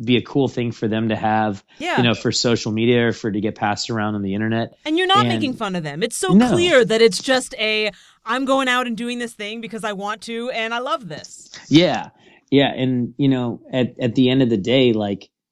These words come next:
Speaker 1: while I was out filming all of it, like, you know, I was listening to Huey Lewis and the News when I was out there, even, like, the songs, you know, that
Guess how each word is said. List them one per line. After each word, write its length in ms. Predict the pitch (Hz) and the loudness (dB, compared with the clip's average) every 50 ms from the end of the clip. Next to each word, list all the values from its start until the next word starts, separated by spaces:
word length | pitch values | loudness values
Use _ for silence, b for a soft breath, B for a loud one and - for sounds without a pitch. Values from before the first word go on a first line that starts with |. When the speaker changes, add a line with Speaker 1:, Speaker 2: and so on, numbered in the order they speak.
| _ _ _ _ _ | _ _ _ _ _
Speaker 1:
while 440 | - 131 107 107 117 117 117 117 117 | -2 0 2 4 6 6 6 6 4
I 160 | 113 110 110 | 4 2 2
was 360 | 107 107 104 95 - - - - _ | 0 -2 -4 -6 -8 -12 -16 -12 _
out 220 | 113 110 107 - | -8 -8 -8 -10
filming 500 | - - - 120 117 127 127 120 113 104 | -16 -12 -10 -6 -6 -4 -4 -4 -4 -6
all 200 | 101 95 92 95 | -6 -8 -8 -8
of 80 | 90 101 | -8 -8
it, 140 | 95 85 - | -10 -8 -8
like, 120 | 98 - | -4 0
you 80 | 131 135 | 2 2
know, 60 | 131 | 4
I 80 | 127 147 | 4 4
was 160 | 131 107 107 | 4 4 4
listening 400 | 113 156 170 170 - 156 131 113 | 4 4 4 2 2 0 0 0
to 80 | 107 | -2
Huey 320 | - - - 139 123 120 113 | -2 0 0 2 2 4 4
Lewis 340 | 113 113 113 110 113 - 110 | 2 2 2 0 -2 -4 -8
and 80 | 104 | -8
the 60 | 101 | -4
News 480 | 104 120 147 139 120 110 104 104 - - _ _ _ _ _ _ _ _ | 0 2 4 6 6 6 4 2 -4 -12 _ _ _ _ _ _ _ _
when 140 | - 123 117 | -2 -2 0
I 80 | 113 110 | 0 0
was 180 | 104 98 90 - | -2 -4 -4 -2
out 300 | 107 110 131 139 - - | 0 2 2 2 0 -4
there, 180 | 101 87 85 | -10 -10 -8
even, 340 | 73 - 123 117 117 123 117 113 | -4 0 0 0 2 0 -2 -2
like, 260 | 110 104 98 - _ | -4 -4 -6 -8 _
the 100 | 120 117 | -8 -6
songs, 840 | - - 123 113 107 107 107 104 104 104 104 98 - - - - _ _ _ _ _ | -4 -4 -4 -4 -4 -4 -6 -6 -6 -6 -8 -8 -10 -12 -18 -20 _ _ _ _ _
you 140 | - 135 | 2 2
know, 160 | 117 107 101 95 | 2 2 -2 -2
that 300 | 101 104 98 92 - | -2 -2 -4 -4 -6